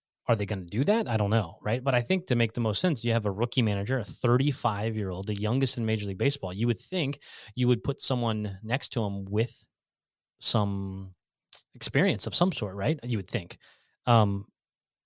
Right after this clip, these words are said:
I don't know, but you, you can't go outside at this point, outside of the organization, right? So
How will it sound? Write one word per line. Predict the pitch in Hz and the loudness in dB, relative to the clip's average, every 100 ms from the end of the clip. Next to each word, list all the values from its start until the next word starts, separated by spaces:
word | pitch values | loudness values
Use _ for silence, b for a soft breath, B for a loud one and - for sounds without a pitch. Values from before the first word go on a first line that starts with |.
| _ _ | _ _
I | - 123 | -4 0
don't | 113 | 4
know, | 131 135 | 4 4
but | 113 | 0
you, | 127 127 - | -2 -6 -8
you | 151 | -8
can't | 117 147 | 0 0
go | 120 | 0
outside | 104 - 110 95 _ _ - | -2 0 -2 -2 _ _ -6
at | 104 | -4
this | 131 - | -4 -6
point, | 110 95 | -6 -6
outside | 104 110 - 113 151 156 95 98 - _ _ | -6 -4 -2 2 2 2 -2 -8 -14 _ _
of | 120 | -4
the | 107 | 0
organization, | 98 92 92 87 90 98 | 0 -2 -6 -8 -8 -4
right? | 110 147 | -4 0
So | 135 120 | -2 -2